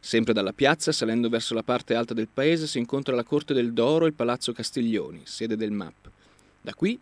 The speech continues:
scendendo sulla destra, si attraversa la porta occidentale e, costeggiando le antiche mura che dovevano cingere il borgo, si raggiunge il ponte seicentesco sull'Olona.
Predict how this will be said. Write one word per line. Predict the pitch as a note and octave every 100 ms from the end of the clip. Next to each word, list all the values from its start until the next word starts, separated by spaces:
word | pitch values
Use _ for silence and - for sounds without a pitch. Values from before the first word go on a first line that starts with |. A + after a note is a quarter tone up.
| - - _
scendendo | - G2+ F#2+ G2+ G2+
sulla | - G#2+
destra, | G2+ C3+ - D#3+
si | D#3+
attraversa | G#2+ A#2 A2+ A#2+ A2+
la | A2
porta | C#3 D3 C3+
occidentale | - B2 B2 - B2 F#2+ E2+ -
e, | - -
costeggiando | G2 G2 G#2 A#2+ A#2
le | G2+
antiche | G#2 A2+ G#2+
mura | B2 B2 G#2+
che | G2+
dovevano | G2+ G#2+ G#2+
cingere | - C#3+ B2+ A2 F#2
il |
borgo, | G2 B2+ D#3 E3 F3 -
si | - A#2+
raggiunge | A2+ B2+ C3+ A2+
il |
ponte | - C3+ C3 A2
seicentesco | - A2 D3 C#3 D#3 D#3 - E3
sull'Olona. | - - C3 C3 D#2 C#2